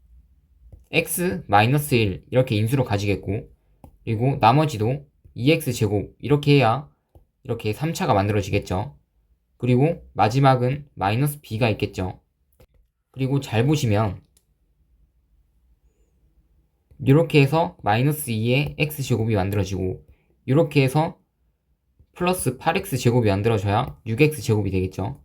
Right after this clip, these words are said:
그러면 팔 엑스가 되겠네요. 그러면 이렇게 만들었으니까 이것도 인수분해 해주면 X 마이너스 일, X 플러스 이가 되고, X 마이너스 일을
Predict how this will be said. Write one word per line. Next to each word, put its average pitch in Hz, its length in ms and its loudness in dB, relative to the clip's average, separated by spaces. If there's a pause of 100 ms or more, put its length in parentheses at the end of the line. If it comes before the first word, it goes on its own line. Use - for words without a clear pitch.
(120)
그러면 127 420 -2 (500)
팔 - 300 -2
엑스가 139 320 -2
되겠네요. 92 440 -2 (1700)
그러면 131 440 0
이렇게 139 220 2
만들었으니까 107 960 0 (240)
이것도 139 420 0
인수분해 123 400 2
해주면 120 580 -2
X 143 240 -2
마이너스 110 380 0
일, 151 300 -2 (220)
X - 220 -10
플러스 151 300 -2
이가 98 140 -2
되고, 98 420 -4 (600)
X 175 180 2
마이너스 135 420 4
일을 120 440 0